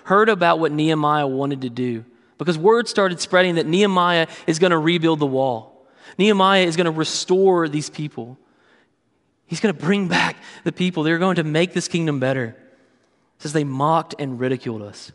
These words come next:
"What is this you are doing?" they asked. "Are you rebelling against the king?" It says, "I answered them by saying,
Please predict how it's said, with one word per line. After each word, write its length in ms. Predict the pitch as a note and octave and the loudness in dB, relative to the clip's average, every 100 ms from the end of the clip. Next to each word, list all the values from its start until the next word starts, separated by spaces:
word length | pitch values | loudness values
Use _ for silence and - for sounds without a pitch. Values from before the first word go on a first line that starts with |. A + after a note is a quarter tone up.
| _ _ _ _ _ _ _ _ | _ _ _ _ _ _ _ _
"What 160 | - F#3+ | -12 -8
is 160 | G#3 F#3 | -6 -6
this 160 | F3+ | -6
you 120 | D3 D3+ | -6 -6
are 60 | |
doing?" 340 | C3+ D#3 D#3+ C#3+ | -4 -4 -4 -4
they 160 | B2 | -6
asked. 320 | A#2+ A2+ - - - - | -6 -8 -12 -18 -20 -8
"Are 60 | D#3 | -6
you 120 | F3+ | -2
rebelling 520 | F3+ D3 E3 F#3 F3 | -2 0 0 2 -2
against 340 | C#3+ D3 D3+ | -2 -4 -4
the 60 | - | -8
king?" 480 | - C#3+ D3 C3 B2 _ _ _ _ _ _ _ _ _ _ _ | -8 -8 -8 -10 -16 _ _ _ _ _ _ _ _ _ _ _
It 60 | _ _ _ _ | _ _ _ _
says, 140 | - | -6
"I 100 | C#3+ | -2
answered 360 | C#3 D3+ E3 D#3+ | 0 -2 -2 -2
them 180 | D3 D3 | -2 0
by 140 | C#3 | 0
saying, 500 | C3 C#3 C3+ C3+ C3+ | 0 -4 -2 -2 -4